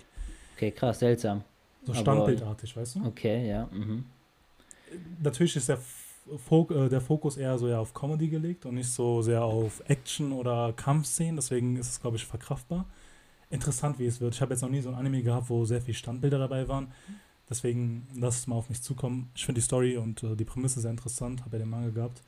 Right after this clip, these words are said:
Speaker 1: Ja, ja.
Speaker 2: Deswegen ist es auch so einer, der mich so ungefähr anspricht.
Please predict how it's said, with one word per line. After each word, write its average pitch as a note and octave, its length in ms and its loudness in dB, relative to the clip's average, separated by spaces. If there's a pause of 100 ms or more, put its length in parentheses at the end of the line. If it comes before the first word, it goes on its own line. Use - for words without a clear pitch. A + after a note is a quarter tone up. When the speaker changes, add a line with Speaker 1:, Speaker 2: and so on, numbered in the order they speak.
Speaker 1:
Ja, A2 100 -2
ja. G2+ 220 2
Speaker 2:
Deswegen A#2 420 -2 (360)
ist A2 100 -6
es A2+ 80 -4
auch A#2+ 200 -2
so B2 100 -8
einer, A2+ 140 -2
der A2+ 80 -2
mich A2+ 120 -4
so A#2+ 120 -10
ungefähr A#2+ 260 -6
anspricht. A2+ 480 -10